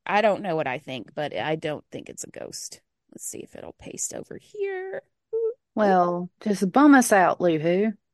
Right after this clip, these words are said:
Speaker 2: Here's a
Speaker 1: Well, I mean
Speaker 2: ghost, but I don't think it's a ghost. <laughs> I'm
Speaker 1: Well,
Speaker 2: kidding.
Speaker 1: I, I looked at it and I was looking at the completely wrong image.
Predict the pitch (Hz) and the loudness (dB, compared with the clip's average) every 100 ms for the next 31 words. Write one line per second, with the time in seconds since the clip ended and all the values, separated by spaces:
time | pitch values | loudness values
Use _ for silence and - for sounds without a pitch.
0 | _ _ _ _ _ _ - 269 339 294 | _ _ _ _ _ _ 0 4 6 8
1 | 208 240 262 - 208 214 262 247 214 208 | 8 8 6 2 0 2 4 6 6 4
2 | 180 190 190 196 - - 269 - - 302 | 4 6 6 6 2 -4 -4 -4 -8 -8
3 | - - 202 - - 262 294 - 302 370 | -8 -2 -2 -2 4 6 6 6 6 6
4 | 359 226 392 466 320 - 247 226 294 247 | 4 4 4 4 2 4 4 4 2 2
5 | 302 311 214 254 269 247 233 - - 220 | 0 -2 -4 -4 -4 -8 -12 -16 -12 -10
6 | - - 349 370 254 190 185 170 165 165 | -10 -6 -4 -2 -4 -2 0 0 0 -4
7 | 165 214 233 | -2 -4 -6